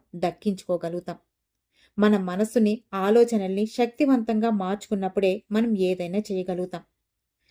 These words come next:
మనం ఒక పని చేయాలి అంటే దానికి తగ్గట్టు ముందు మన మైండ్ని,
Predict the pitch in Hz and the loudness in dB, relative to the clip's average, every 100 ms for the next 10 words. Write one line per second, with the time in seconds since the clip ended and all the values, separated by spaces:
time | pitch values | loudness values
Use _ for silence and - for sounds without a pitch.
0 | _ - 254 294 - 240 233 214 214 233 | _ 0 4 4 2 -2 0 0 0 2
1 | 214 202 202 202 185 175 214 269 _ 180 | 2 2 2 0 -2 -2 -2 -2 _ -2
2 | 202 240 269 254 180 180 220 226 208 226 | 2 2 2 0 -4 0 -2 4 2 2
3 | - _ 214 254 285 277 277 202 196 180 | -4 _ 2 4 4 2 0 -4 -4 -6
4 | 175 202 214 202 | -4 0 0 0